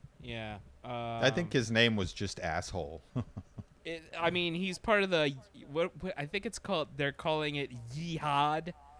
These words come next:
Speaker 1: on the, on the,
Speaker 2: <laughs>
Speaker 1: uh,
Speaker 2: I like that.
Speaker 1: on the internets, on the tweets.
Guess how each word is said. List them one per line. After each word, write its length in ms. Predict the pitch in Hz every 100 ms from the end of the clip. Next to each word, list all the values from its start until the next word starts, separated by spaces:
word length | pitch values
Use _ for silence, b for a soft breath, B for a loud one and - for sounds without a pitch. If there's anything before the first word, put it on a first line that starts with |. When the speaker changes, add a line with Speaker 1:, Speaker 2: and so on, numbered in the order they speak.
| b b b -
Speaker 1:
on 280 | 139 135 131
the, 420 | 123 113 110 110
on 200 | - 120
the, 60 | 113
Speaker 2:
<laughs> 640 | 110 480 - - 294 - - - -
Speaker 1:
uh, 120 | 269 - -
Speaker 2:
I 880 | - - - - - 226 285 180 -
like 280 | 82 87 -
that. 120 | 170
Speaker 1:
on 100 | 139
the 80 | 139 143
internets, 600 | 147 156 165 170 - 135
on 100 | 127
the 80 |
tweets. 640 | 123 147 151 160 - - -